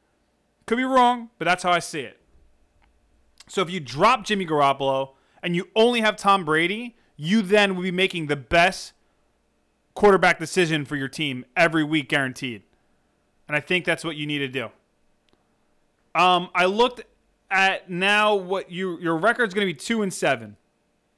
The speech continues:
Okay, Bopple, three and six. You're spared. Three and six. You're spared today 'cause this is all about Jake being two and seven. I'm sorry,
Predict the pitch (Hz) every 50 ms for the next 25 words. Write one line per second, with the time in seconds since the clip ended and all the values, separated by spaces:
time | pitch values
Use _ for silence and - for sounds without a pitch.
0 | _ _ _ _ _ _ _ _ _ _ 131 - - 170 170 170 - 185 190 196
1 | 196 196 180 165 - - 180 196 196 196 180 - - - 190 180 160 - 151 143
2 | - - - - 180 170 143 123 113 - _ _ _ _ _ _ _ _ _ _
3 | _ _ _ _ _ _ _ _ - 170 190 202 202 185 - - - 160 131 -
4 | - 147 143 - - - 185 175 165 165 - 135 131 127 113 131 139 165 165 175
5 | 190 190 180 165 165 160 143 131 120 156 156 139 - 147 135 127 - - 156 147
6 | 139 127 113 - - 147 127 113 110 101 98 _ _ _ _ _ _ _ _ _
7 | _ _ _ _ _ _ _ _ _ _ _ _ _ _ _ _ _ _ _ _
8 | _ _ _ _ _ _ _ 151 156 - - 151 139 117 104